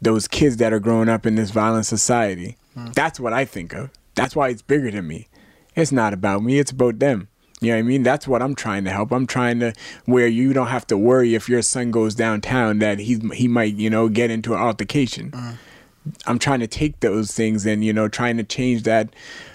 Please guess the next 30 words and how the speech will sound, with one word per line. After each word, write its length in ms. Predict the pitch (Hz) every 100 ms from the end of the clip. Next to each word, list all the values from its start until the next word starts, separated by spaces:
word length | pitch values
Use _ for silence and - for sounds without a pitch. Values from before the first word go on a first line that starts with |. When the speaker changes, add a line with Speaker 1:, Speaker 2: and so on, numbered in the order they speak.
| -
Speaker 1:
um, 240 | 113 110
perception 540 | 104 110 - 151 - 110
that 120 | 98
we 120 | 110
have 360 | 101 101 98 98
of, 240 | 104 98
you 100 | 104
know, 160 | 104 104
the 80 | 101
downtown 560 | 104 107 104 110 104
core, 400 | 101 120 110 107
you 140 | 101 104
know, 120 | 107
when 260 | 104 104 101 -
kids 200 | 123 107
are 60 |
drinking, 540 | 98 107 107 98 98 101
you 60 | 113
know, 180 | 120 - _ _
so 220 | - -
kid, 300 | 107 143 131
parents 260 | 131 123 117
don't 160 | 123
have 160 | 117 123
to 80 | 98
worry. 420 | 117 143 98 135 _ _ - - _ - - _ - - - -
It's 180 | 117 135
not 160 | 127
about 360 | 110 123 147 82
me. 220 | 87